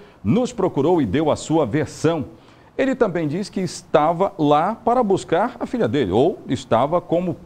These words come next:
pai e não como policial militar, e nega as agressões, eh, que foram imputadas a ele, ou as acusações de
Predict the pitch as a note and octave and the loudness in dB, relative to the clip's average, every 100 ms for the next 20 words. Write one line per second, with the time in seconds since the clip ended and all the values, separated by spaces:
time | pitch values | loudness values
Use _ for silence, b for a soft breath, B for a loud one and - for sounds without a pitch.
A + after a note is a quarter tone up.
0 | - B2 C#3+ E3+ F#3 E3+ D#3+ C3+ C3 D3+ | 0 2 2 0 -2 -2 0 2 2 2
1 | D#3+ - C3+ C#3 B2+ C#3 C3 B2+ - B2+ | -2 0 0 2 0 0 0 0 0 0
2 | B2+ B2+ D3 D3 - C3 B2+ A2+ - b | 0 0 0 -2 0 2 2 -2 -8 b
3 | b b b D3+ D#3+ F3+ G#2 D#2+ F2+ G2 | b b b 2 2 2 2 2 2 2
4 | A#2+ B2+ B2 - A#2+ C3+ C#3 - b b | 0 0 -2 0 2 0 -4 -10 b b
5 | - A#2+ A#2+ - A2+ B2 D3 C#3 - A#2+ | -2 0 0 0 0 2 0 0 0 0
6 | C3 C3 C#3+ G#2+ G#2 A2+ G#2 C#3+ B2 D3 | 2 -2 0 2 2 0 0 0 2 0
7 | C3+ F2+ C#3 G#3+ F3 - C#3+ G#2 - D3+ | 2 2 2 0 -2 -2 0 0 0 0
8 | C#3+ C3+ | 0 -2